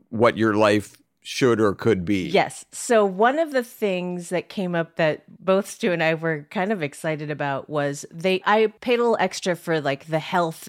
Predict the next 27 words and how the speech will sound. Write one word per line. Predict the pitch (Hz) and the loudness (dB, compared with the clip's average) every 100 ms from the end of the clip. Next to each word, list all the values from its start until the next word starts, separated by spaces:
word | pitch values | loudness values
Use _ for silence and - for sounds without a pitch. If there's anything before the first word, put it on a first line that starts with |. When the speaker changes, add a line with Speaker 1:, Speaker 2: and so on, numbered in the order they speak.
| - | -6
Speaker 2:
analysis. | 151 135 131 139 135 | -4 -2 -4 -8 -10
They | - 147 | -4 -4
could | 147 139 | -4 -6
give | 151 | -6
you | 147 139 | -4 -4
all | 135 | -4
these | 135 139 - _ | -8 -10 -18 _
predictions | - 175 175 - 180 156 156 147 | -6 -4 -4 -4 -2 -2 -2 -2
and | 143 139 - | -4 -4 -8
what | 151 160 | -2 -2
your | 175 170 156 147 - - _ | 0 -2 -2 -4 -12 -20 _
body | 170 190 185 180 170 - _ _ _ - | 0 2 4 2 -2 -6 _ _ _ -6
was | 170 165 | -4 -2
made | 175 165 160 151 | 0 0 0 -4
for. | 151 104 - 156 | -8 -8 -10 -16
So | - 208 190 | -2 2 2
one | 190 240 | 2 4
of | 285 233 | 4 4
them | 214 202 202 | 4 4 4
<laughs> | 202 - 349 302 - - | 0 0 0 2 2 4
is, | 240 214 220 226 | 4 6 2 0
um, | - - 214 202 190 - - - - | 2 6 6 4 -2 -10 -14 -6 -4
it's | 202 | -4
called | - 220 190 160 - | 0 2 2 0 0
a | 180 | 2
muscle | 175 202 247 - 277 269 | 4 4 2 2 2 2
composition. | - 202 - 165 156 147 110 - 143 | 0 -2 -2 -2 -2 -4 -8 -10 -16